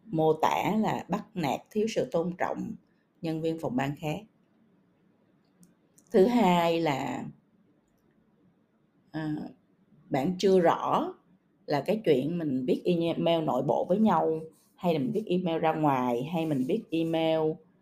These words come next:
à, à, đầu tiên,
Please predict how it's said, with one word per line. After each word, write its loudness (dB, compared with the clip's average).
à, -12
à, -6
đầu -2
tiên, 4